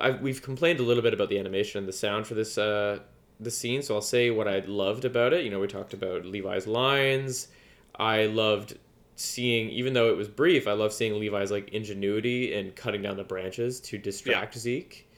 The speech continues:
Speaker 2: Mm-hmm.
Speaker 1: And then we've never actually seen Levi use Thunder Spears, and he uses them once, does it perfectly, um, and drags Zeke's
Speaker 2: A lot of
Speaker 1: ass
Speaker 2: them at
Speaker 1: out of
Speaker 2: one
Speaker 1: there.
Speaker 2: time. Like, he doesn't just launch one. I think
Speaker 1: Oh,
Speaker 2: he has,
Speaker 1: yeah.
Speaker 2: like, three or four of them, right? And what
Speaker 1: Direct
Speaker 2: was
Speaker 1: hit,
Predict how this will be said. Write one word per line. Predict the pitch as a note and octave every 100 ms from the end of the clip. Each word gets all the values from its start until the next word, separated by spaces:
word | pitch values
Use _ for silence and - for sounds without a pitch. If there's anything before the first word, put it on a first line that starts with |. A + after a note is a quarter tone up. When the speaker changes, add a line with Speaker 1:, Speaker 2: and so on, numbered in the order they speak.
| -
Speaker 2:
Mm-hmm. | B2+ D#3+ - _
Speaker 1:
And | - A#2+ B2
then | A#2 A#2
we've | A#2+
never | A#2+ A#2+
actually | B2 A#2+
seen | A2 A#2+ A2
Levi | A2 G#2+
use | G#2+ G#2+
Thunder | A#2 A#2+
Spears, | A#2 - C2+ -
and | -
he | G#2
uses | G#2 G#2 G2
them | G2+
once, | G#2 B2+ E3+ F#3+ - - _
does | G#2 G2
it | F2+
perfectly, | - B2 D3+ D3 D3+ D3+ D#3 - - - - - - _ -
um, | G#2+ G#2+ G#2 G2+
and | G2
drags | G2+ G2+ G#2 G2+
Zeke's | G2+ A#2
Speaker 2:
A |
lot | A2 F#2+ D#3
of |
Speaker 1:
ass |
Speaker 2:
them | C#3+ A2
at |
Speaker 1:
out | G2+
of |
Speaker 2:
one | A2+ G2
Speaker 1:
there. | A#2
Speaker 2:
time. | A#2+ G#2+
Like, | G#2
he | -
doesn't | C#3 C#3
just | B2 B2
launch | A2 G#2 -
one. | G#2+ G#2
I |
think | G#2+
Speaker 1:
Oh, | A2
Speaker 2:
he | G2
has, | F#2+
Speaker 1:
yeah. | F#2
Speaker 2:
like, | F#2
three | B2+ B2
or |
four | - - D3 C3
of | C#3+
them, | E3+ C#3 B2+
right? | B2 C#3 - - - - -
And | F3
what | C#3+
Speaker 1:
Direct | C#3+
Speaker 2:
was |
Speaker 1:
hit, | C#3+